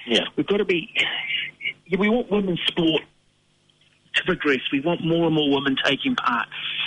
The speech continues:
Speaker 2: We want equality. But I think that we, we're just trying to do it too quickly, and we give this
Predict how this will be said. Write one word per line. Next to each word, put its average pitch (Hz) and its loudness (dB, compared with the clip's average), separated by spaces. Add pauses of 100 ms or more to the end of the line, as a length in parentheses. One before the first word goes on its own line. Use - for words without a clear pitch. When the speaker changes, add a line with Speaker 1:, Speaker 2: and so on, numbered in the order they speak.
(380)
Speaker 2:
We 151 4
want 165 0 (280)
equality. - -2 (960)
But 175 2
I 160 -2 (160)
think 226 2
that 165 2
we, 147 0 (840)
we're 165 -2
just - 4
trying 233 2
to 233 2
do 185 2
it - -2
too 147 2
quickly, 151 0
and 135 0
we 147 0
give 175 2 (220)
this 160 0